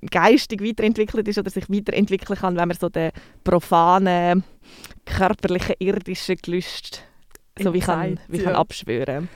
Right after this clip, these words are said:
Speaker 2: Das ist, ich find's mega abgefahren, <clears throat> weil ich habe so das Gefühl, eigentlich sollten wir doch weiter sein, als immer noch so super erzkatholische <laughs> Sachen uns abzuarbeiten. Aber ich meine,
Speaker 1: Ja, mega fest.
Speaker 2: es kommt ja dann auch von so,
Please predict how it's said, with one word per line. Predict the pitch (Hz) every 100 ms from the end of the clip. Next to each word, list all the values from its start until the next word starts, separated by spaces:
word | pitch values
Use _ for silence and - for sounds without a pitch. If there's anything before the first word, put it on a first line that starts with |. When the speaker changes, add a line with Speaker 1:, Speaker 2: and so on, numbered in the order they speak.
| - -
Speaker 2:
Das | 233
ist, | - - -
ich | 233
find's | 254 -
mega | 214 233
abgefahren, | - - - 247 240
<clears throat> | 202 185
weil | 185
ich | 190
habe | 190
so | 208 233
das | -
Gefühl, | - 196 185 _ _ _ _ -
eigentlich | 202 233 220 196
sollten | 202 -
wir | 185
doch | 196 196
weiter | 208 - 269
sein, | - 233 -
als | 202 208
immer | 214 233
noch | 226 240 262
so | - 226 - - 403
super | - - 277 - 202
erzkatholische | 214 240 - - 247 320 233 311 - 302 226 605
<laughs> | 587 453
Sachen | - 233 285 294
uns | 269 -
abzuarbeiten. | 233 262 - 240 269 247 -
Aber | 170 254
ich |
meine, | 226 202 240
Speaker 1:
Ja, | 214
mega | 220 220 220
fest. | 220 226 - - -
Speaker 2:
es | - 233
kommt | 285 269
ja | 226 175
dann | 190 196
auch | 190
von | - 208
so, | 214 180 180 180